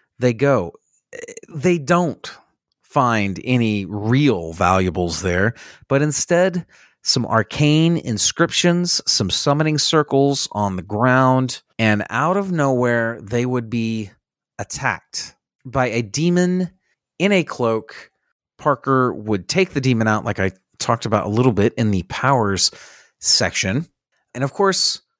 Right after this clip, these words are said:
not wanting to leave empty-handed after expecting a big, you know, in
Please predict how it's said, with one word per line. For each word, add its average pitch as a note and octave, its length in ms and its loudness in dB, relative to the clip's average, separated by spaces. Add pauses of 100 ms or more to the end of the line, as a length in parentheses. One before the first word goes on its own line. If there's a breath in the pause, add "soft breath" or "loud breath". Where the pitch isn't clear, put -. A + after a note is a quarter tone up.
(120)
not E3+ 300 0
wanting C#3 400 2
to A#2 360 -2
leave C3 720 -2 (160)
empty-handed A2+ 680 0
after G#2+ 280 0
expecting A2 800 0
a F#2 200 -4 (140)
big, G#2+ 420 -2 (160)
you - 80 -16
know, F#2+ 180 -14 (120)
in G#2 140 -12